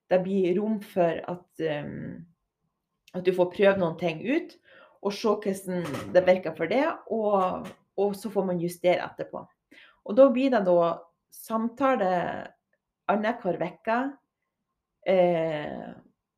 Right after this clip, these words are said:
og hvor at du får øvelser, du får utfordringer som du skal gjøre. Og,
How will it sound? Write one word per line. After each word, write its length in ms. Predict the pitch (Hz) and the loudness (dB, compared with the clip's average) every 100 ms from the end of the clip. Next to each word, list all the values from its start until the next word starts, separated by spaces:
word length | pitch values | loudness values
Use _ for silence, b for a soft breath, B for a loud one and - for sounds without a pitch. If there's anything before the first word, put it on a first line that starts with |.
| _ | _
og 400 | 220 202 185 185 - | 2 4 4 2 0
hvor 160 | 196 | -2
at 120 | 185 | -2
du 80 | 180 | -4
får 400 | 180 - 190 185 151 | -4 0 2 2 0
øvelser, 520 | 170 196 196 - 196 190 | 0 -2 -6 -4 -4 -4
du 100 | 180 | -8
får 480 | - 175 175 165 - _ 175 | -4 2 2 2 -6 _ -6
utfordringer 840 | 175 - 185 180 175 165 170 185 - | -6 -2 -2 0 -4 -6 -6 -8 -14
som 240 | - 170 | -12 -8
du 100 | 151 | -8
skal 180 | 151 156 | -8 -6
gjøre. 300 | - 143 175 b b b b _ _ | -4 -4 -8 b b b b _ _
Og, 500 | 180 160 143 131 135 | 2 4 2 0 -4